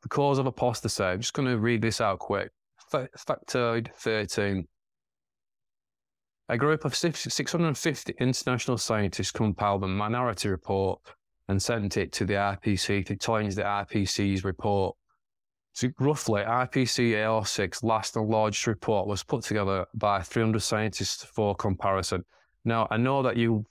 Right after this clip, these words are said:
see that other people might claim there were more scientists, but that figure's from Stephen Coonan in one of his interviews. He quotes three hundred. So it could be thousands. It doesn't really matter. The point is, there's some significant scientists have questioned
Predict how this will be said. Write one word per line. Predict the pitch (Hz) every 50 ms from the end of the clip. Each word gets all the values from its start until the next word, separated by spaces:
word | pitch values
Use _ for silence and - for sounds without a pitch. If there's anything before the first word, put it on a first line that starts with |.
| _ -
see | - - - 127 117 117 110 104
that | 107 110 104 -
other | - 113 113
people | - - 120 107 107 - 113
might | 107 107 104 92 -
claim | - - 107 101 98 95
there | 95 95
were | 92
more | 95 98 101 107 113
scientists, | 101 - - 110 110 113 104 - 120 113 107 - -
but | 104 95 95 95 - - _ _ _
that | - 107 120 120 110 -
figure's | - 117 107 107 110 98
from | - - - 110 107 104 104 98
Stephen | 90 - - - 113 110 101 104 104 98
Coonan | - 117 110 107 107
in | 104 104 104
one | 104 101
of | 101 98
his | 101 98
interviews. | 101 101 95 - 101 98 107 107 110 107 107 98
He | - 98
quotes | - - - 110 107 95 -
three | - 110 104
hundred. | 107 107 101 120 113 113 113 113 _ _ _ _ _ _
So | - - - 117
it | 101 -
could | - - 120 104
be | 104 98
thousands. | - - 120 117 120 120 123 113 123 117 113 107
It | - 131 127 127
doesn't | - 151 - 131 107
really | 107 104 101 95
matter. | 92 95 101 104 110 - - 123 113 110 - - - _ _
The | - 131
point | - - 139 135 131 107
is, | 101 104 104 101
there's | 98 98 -
some | - - 113 101
significant | - - - 117 113 113 123 131 - - 131 123 -
scientists | - - 113 110 110 101 - 110 98 - - - _ - -
have | 113 107 101 95 -
questioned | - - - 110 117 113 101 - - - 107 98 92 92 92 90